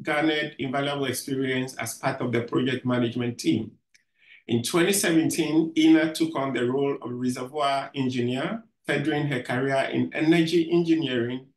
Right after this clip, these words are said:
in Vienna, Austria. She, her expertise spans across complex onshore surface and subsurface appraisal and developmental projects.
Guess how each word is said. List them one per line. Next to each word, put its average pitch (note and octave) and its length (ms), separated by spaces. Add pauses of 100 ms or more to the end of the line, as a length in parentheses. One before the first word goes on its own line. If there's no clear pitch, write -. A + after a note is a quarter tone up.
(200)
in C3 240
Vienna, C3+ 560 (380)
Austria. C#3+ 640 (960)
She, C#3 760 (200)
her E3 140
expertise F3 760
spans E3+ 400
across D#3 460
complex G3+ 880
onshore E3+ 500
surface C#3 680
and B2 140
subsurface C#3 1040 (300)
appraisal B2+ 960 (580)
and D#3 440
developmental C3 720
projects. - 760